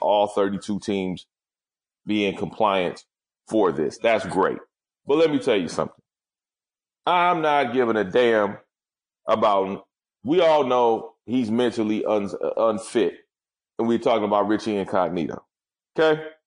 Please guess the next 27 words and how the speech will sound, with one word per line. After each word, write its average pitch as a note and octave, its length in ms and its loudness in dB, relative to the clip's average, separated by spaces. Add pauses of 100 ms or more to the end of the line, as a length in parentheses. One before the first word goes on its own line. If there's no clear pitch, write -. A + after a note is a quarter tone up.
(160)
We D#3 220 2
understand A2 460 0
that. - 120 -12 (500)
Richie E3 320 2
Incognito C3 600 2
has G#2+ 100 -2
had G2+ 300 2 (240)
a E2+ 160 -2
history F#2 580 -2 (760)
of, F#2+ 200 0
uh, - 180 -2 (200)
he's D#3+ 240 -2
a C3+ 60 2
habitual A#2 680 0
line F#2 260 0
stepper. - 400 -8 (720)
This E3 280 2
dude C3+ 420 0 (400)
has A#2 240 2
a G#2+ 80 0
history F#2 640 -2 (360)
of G#2 160 0
being A2+ 160 2
a G#2 60 0
habitual A2 480 0
line F2+ 240 0
stepper. - 280 -6